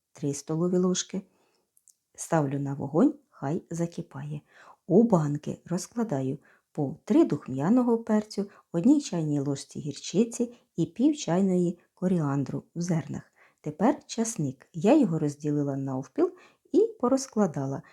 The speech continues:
Це приблизно по дві чайні чималі ложки. На одну літрову баночку треба оцту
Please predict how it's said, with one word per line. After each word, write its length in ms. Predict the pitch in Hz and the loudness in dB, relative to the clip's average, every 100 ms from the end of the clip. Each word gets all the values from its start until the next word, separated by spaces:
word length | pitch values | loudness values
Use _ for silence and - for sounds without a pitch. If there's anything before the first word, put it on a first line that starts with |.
| _ | _
Це 200 | - 170 | -4 -4
приблизно 640 | - 156 143 190 311 302 294 - | -2 -4 2 4 4 2 -2 -2
по 160 | 165 | 0
дві 360 | 135 139 151 277 - | 0 2 4 2 0
чайні 540 | - 156 156 233 240 | -6 0 2 2 2
чималі 600 | 233 - 139 147 170 165 - | -2 -4 -2 -2 0 -2 -6
ложки. 540 | - 143 139 - - 170 _ _ _ _ _ _ - | -6 -4 -4 -8 -14 -16 _ _ _ _ _ _ -4
На 220 | 160 180 - | -2 -2 -2
одну 300 | 160 143 180 | -6 2 2
літрову 420 | 175 165 170 147 | 2 0 -2 -2
баночку 540 | 143 185 285 220 - 147 | 0 2 4 2 -4 -12
треба 360 | - 147 143 - | -6 -4 -4 -4
оцту 400 | 151 - - | -4 -4 -12